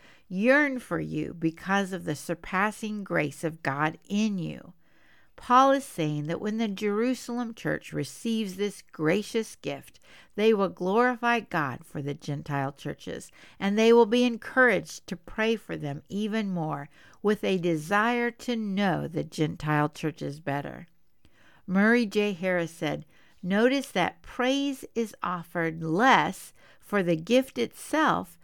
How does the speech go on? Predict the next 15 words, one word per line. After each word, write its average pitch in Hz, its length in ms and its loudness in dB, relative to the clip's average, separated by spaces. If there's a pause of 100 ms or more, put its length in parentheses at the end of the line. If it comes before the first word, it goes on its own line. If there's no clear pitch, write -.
(280)
than 214 260 2
for 190 180 -2
the 160 140 0
spiritual 226 760 -2
virtues 175 840 -6 (140)
of 175 220 -4
the 170 120 0
donors 233 800 -2 (100)
expressed - 1080 -4
in 143 160 -4
the 139 100 -4
gift." - 540 -16 (600)
Verse 208 300 2
fifteen 208 600 -2
reads, 175 440 -4